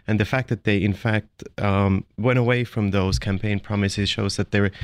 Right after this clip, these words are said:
working at the level of interest. So what do the parties really want to change in Germany, in German society, and moving away what we call in negotiation theory, the position. So this is what I want tomorrow, and rather really working more at the interest level. So again, not too, uh,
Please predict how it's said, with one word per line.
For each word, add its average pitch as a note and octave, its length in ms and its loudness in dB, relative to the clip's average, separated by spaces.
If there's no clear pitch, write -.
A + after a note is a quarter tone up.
working A2+ 320 2
at G2 100 0
the F#2+ 80 -2
level F#2+ 220 2
of E2 80 -4
interest. F#2+ 420 -2
So G2 120 -2
what G#2 180 0
do A2+ 120 0
the G2 100 0
parties F#2 420 0
really F#2+ 160 2
want F#2 200 -2
to F2+ 60 -6
change F#2 420 -2
in A2 160 4
Germany, F2+ 500 2
in G2 140 2
German F2+ 300 2
society, F2 640 0
and G2 120 2
moving G#2 300 4
away G2+ 420 2
what F#2+ 200 0
we G2+ 120 2
call G#2 200 -2
in F#2+ 80 2
negotiation F#2+ 680 0
theory, F2+ 260 2
the F2 80 -2
position. F#2+ 520 -2
So F#2 140 -2
this G#2 140 0
is G2+ 120 -2
what F#2+ 100 2
I F#2 100 2
want F#2 240 2
tomorrow, F2+ 500 0
and F#2+ 100 -2
rather F#2+ 280 2
really G2+ 200 2
working G2 360 0
more F#2+ 180 0
at F2 140 -6
the D#2+ 100 -8
interest F#2 400 -4
level. - 340 -8
So A2+ 120 0
again, A#2 180 2
not C#3 160 0
too, C#3 240 2
uh, G#2+ 200 0